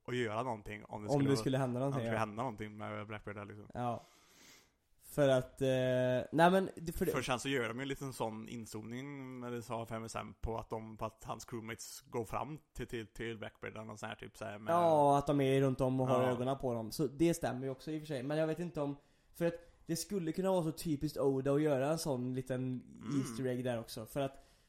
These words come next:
Speaker 2: vi vet ju hela den här grejen senare då med Blackbeard och Devil Fruits och sånt där. Så att
Speaker 1: Mm.
Speaker 2: det är ju någon, vi vet ju fortfarande inte varför. Och det här skulle ju kunna vara en liten förklaring till det. Men ja.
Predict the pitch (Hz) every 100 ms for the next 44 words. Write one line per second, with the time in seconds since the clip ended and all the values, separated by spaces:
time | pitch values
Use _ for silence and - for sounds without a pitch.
0 | _ _ 147 156 147 - 175 147 147 139
1 | 135 131 127 147 131 143 143 135 127 117
2 | - - 123 120 117 117 131 120 120 -
3 | 127 123 - 127 131 127 117 110 123 123
4 | 113 107 113 143 143 147 170 175 160 -
5 | 147 147 147 156 156 156 160 135 123 110
6 | - 156 139 127 139 135 - 131 127 147
7 | 143 131 139 - 127 147 151 131 127 123
8 | 101 - 123 131 123 107 -